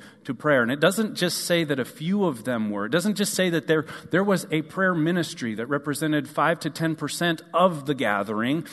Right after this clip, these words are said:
and those people met together in prayer. It said they all met together in prayer.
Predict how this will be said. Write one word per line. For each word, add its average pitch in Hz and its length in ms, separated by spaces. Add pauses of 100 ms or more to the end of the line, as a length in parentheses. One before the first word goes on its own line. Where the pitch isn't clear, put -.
(180)
and 151 180
those 185 300
people 156 340
met 127 240
together 113 420
in 107 140
prayer. 113 340
It 139 140
said 156 220
they 147 280
all 156 540 (500)
met 160 240
together 127 600 (360)
in 120 200
prayer. 107 480